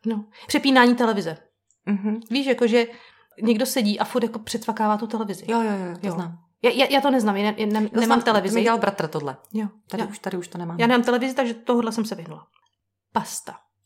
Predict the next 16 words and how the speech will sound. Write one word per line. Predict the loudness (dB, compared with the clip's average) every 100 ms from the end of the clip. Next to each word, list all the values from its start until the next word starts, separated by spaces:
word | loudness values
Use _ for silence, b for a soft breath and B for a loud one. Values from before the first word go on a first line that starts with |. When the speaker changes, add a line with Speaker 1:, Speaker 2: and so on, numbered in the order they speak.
| _ _ _ -12
Speaker 1:
Zubní | -6 -2 0 -2 -2
pasta. | -6 -6 -10 -14 -20 _ _ _ _ _ _
Jak | 0 2 2
jí | 2
mačkáš? | 2 2 0 -8 -12 -16 -20 -12 -4
Speaker 2:
Mhm. | -2 0 -2
Speaker 1:
Víš, | -4 -10 -8
jako | -4
jestli | -4 0
jí | -2
mačkáš | -2 -8 -14 -18 _ -20
od | -18
konce, | -8 -6 0 0 0 -6 b b b b
anebo | -4 -2 -2
z | -4
prostředka. | -6 -6 -4 -4 -4 -18